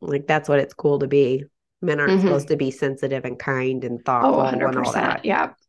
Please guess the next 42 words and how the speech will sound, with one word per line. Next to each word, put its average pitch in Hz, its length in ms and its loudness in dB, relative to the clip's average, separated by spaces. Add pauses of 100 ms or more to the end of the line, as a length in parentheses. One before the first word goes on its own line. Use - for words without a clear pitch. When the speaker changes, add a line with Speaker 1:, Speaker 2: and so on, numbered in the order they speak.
(500)
Speaker 2:
And 226 120 -2
talking - 360 -4
about - 260 -2
feelings 202 840 2
and 190 180 -4
all - 260 0
of 131 100 -4
Speaker 1:
Mm-hmm. 180 100 -4
Speaker 2:
those 170 200 -2
things. - 320 -10
Yep. - 280 -4
No, - 120 -6
I - 100 -4
agree. - 480 -6 (380)
Speaker 1:
Yeah. 147 220 -8
Speaker 2:
Um, 247 400 -2
so 185 560 0
in 202 120 2
continuing 247 480 4
with 247 120 0
my 220 80 -2
research, 185 580 0
obviously 175 600 -4
there 175 180 0
was 170 140 -2
time 170 240 -8
spent 156 280 -6
on 220 160 -4
TikTok 269 540 -2
as 170 240 -2
previously - 720 -4
established. 208 720 0 (360)
And 180 120 0
I 170 120 0
found 175 400 0
this 170 420 -2
TikTok - 520 -4
by 185 100 -2
a 180 280 -4
creator 170 340 -2
named 170 260 -6
Chloe 170 840 -2